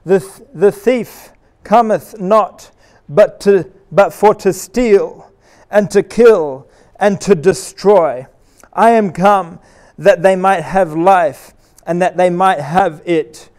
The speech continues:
more abundantly." So Jesus came to seek and to save that which was lost. Jesus came that we might have life, that all humanity,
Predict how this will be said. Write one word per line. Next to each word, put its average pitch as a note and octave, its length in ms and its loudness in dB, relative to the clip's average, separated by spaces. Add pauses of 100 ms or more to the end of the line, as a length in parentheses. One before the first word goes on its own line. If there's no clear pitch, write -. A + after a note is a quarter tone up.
(160)
more D#3 520 -2 (460)
abundantly." D#3 960 -2
So G3+ 200 -6
Jesus G#3+ 540 -6
came F3 540 -6 (320)
to G3 100 -6
seek A3+ 340 -8
and F#3+ 120 -10
to F3+ 40 -10
save G3+ 420 -4
that F3+ 440 -6
which E3+ 200 -10
was D3 120 -10
lost. - 540 -10 (960)
Jesus G#3 480 -4
came G3+ 340 -2
that G3 160 -8
we G#3 140 -4
might G3+ 260 -4
have E3 460 -8 (260)
life, D#3+ 480 -4
that F3+ 180 -4
all G#3+ 320 2
humanity, F#3+ 840 -10